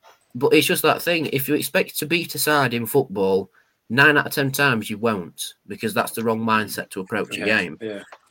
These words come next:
Speaker 1: Like, foot, foot, granted, in the Premier League, probably nailed on that Man City are going to batter Norwich. <clears throat> That, that, that, that's effectively nailed on because of the nature of the league. But in League One, you don't really want to,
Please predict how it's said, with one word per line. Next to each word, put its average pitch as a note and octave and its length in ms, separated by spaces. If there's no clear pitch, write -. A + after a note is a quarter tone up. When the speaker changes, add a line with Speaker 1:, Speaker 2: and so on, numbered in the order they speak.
Speaker 1:
Like, B2 240
foot, - 240
foot, - 220
granted, D3 340
in C3+ 100
the A#2+ 80
Premier D3+ 340
League, G#2+ 380
probably D3 260
nailed C3 340
on B2 160
that A2 120
Man A2+ 160
City A#2 420
are A2 180
going G#2+ 200
to - 80
batter G#2 280
Norwich. - 580
<clears throat> - 60
That, D#3+ 400
that, B2 200
that, C3+ 140
that's C#3 180
effectively B2 420
nailed A2 300
on G2+ 160
because G2 180
of F#2+ 100
the G#2 60
nature G#2 280
of F2 80
the G2+ 40
league. A2 240
But G2+ 120
in B2+ 80
League C#3+ 240
One, G#2 360
you B2 300
don't B2+ 320
really C3 180
want B2+ 280
to, - 180